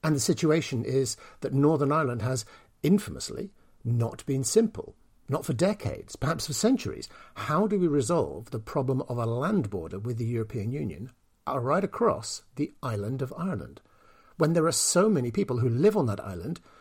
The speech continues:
who don't want there to be a border between the North and the South? Well, that will be our question for Professor Menon next time. If you'd like to have a look at the transcripts of this podcast, including links to all our sources and references, please go to w w w dot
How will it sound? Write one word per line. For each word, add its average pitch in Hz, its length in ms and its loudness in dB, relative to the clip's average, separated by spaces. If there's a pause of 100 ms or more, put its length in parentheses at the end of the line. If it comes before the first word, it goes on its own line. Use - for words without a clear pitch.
who 185 100 4
don't 196 220 6
want 233 220 6
there 285 100 4
to - 100 0
be 117 120 2
a 101 40 0
border 101 300 -2
between 101 240 -2
the 104 80 -2
North 98 260 -6
and 101 80 -6
the 85 60 -10
South? - 380 -12 (420)
Well, 135 340 4
that 147 320 0
will 127 120 -2
be 117 160 -2
our 117 140 -2
question 110 440 -6
for 113 100 -6
Professor 110 380 -6
Menon 104 360 -6 (140)
next 120 600 -8
time. 87 340 -10 (920)
If - 120 0
you'd 220 100 6
like 226 220 2
to 165 80 -4
have 156 120 0
a 143 40 6
look 143 180 4
at - 80 -4
the 120 80 -6
transcripts 202 600 -2
of 92 80 -6
this 95 120 -10
podcast, - 600 -8
including 123 460 -2
links 131 400 -2
to 147 100 -2
all 123 240 0
our 104 120 0
sources 160 640 -2
and 107 200 -4
references, 98 560 -8 (440)
please 240 240 2
go 135 200 2
to 139 180 -2
w 170 340 2
w 139 280 -2
w 117 340 -4
dot 110 300 -6